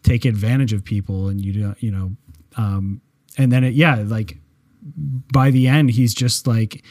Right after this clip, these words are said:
his life is, is kind of ruined and,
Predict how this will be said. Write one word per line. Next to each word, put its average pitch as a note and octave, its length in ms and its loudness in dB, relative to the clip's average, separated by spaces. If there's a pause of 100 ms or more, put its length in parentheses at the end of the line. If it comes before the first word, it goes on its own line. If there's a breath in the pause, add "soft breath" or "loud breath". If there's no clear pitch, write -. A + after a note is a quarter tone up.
(140)
his A2+ 240 2
life A2+ 320 2
is, G#2+ 440 0 (540 soft breath)
is G#2 360 0 (180)
kind A#2 200 0
of G#2+ 480 -2
ruined A#2 480 4
and, G2+ 440 0